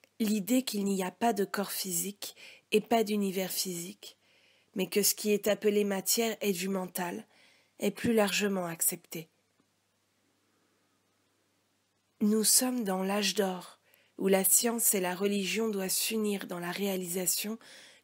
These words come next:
que le monde réel est un monde d'esprit, de conscience, et que la conscience est en réalité le principe de la vie. Cet univers est une projection de la conscience,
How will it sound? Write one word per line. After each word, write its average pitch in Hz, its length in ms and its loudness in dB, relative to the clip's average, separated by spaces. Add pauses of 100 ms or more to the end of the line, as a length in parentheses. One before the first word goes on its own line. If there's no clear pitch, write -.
que 220 80 6
le 214 160 6
monde 233 240 0
réel 196 440 0
est 202 180 -4
un 185 100 -2
monde 185 260 -4
d'esprit, 185 560 -2 (460)
de 196 100 -2
conscience, 175 840 -6 (720)
et 190 80 -6
que 202 140 2
la 190 140 4
conscience 208 520 0
est 214 160 -2
en 196 80 -4
réalité 190 560 -2
le 190 80 0
principe 202 640 -2
de 180 100 -6
la 170 180 -6
vie. 170 220 -14 (2250)
Cet - 400 2
univers 233 420 2
est 214 180 0
une 202 140 -2
projection 220 720 -2
de 202 80 -4
la 185 180 -6
conscience, - 680 -6